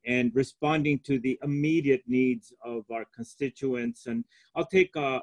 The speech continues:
a little higher, not higher level, I'll take a different perspective. And first, on my small part, I have a set of older persons, ninety years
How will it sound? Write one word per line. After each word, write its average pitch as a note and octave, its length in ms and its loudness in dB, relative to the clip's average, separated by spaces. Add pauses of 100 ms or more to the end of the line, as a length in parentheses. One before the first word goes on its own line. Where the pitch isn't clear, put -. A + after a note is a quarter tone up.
a C3 40 -2
little C#3 300 2
higher, C#3+ 480 0
not D3 200 -4
higher C3+ 220 -2
level, C3+ 240 -2
I'll D#3+ 80 -2
take - 200 -6
a B2 180 -6
different C#3+ 380 -4 (120)
perspective. C3+ 760 -2
And A#2+ 160 -2 (420)
first, D#3+ 280 0
on D3 120 -4
my D3 220 -2
small C#3+ 480 -6
part, C3+ 180 -2
I B2+ 80 -2
have B2+ 240 -4
a A#2 140 -6
set B2+ 360 -4
of A#2 200 -4 (120)
older B2 380 4
persons, B2+ 680 -2
ninety B2 360 2
years B2 420 4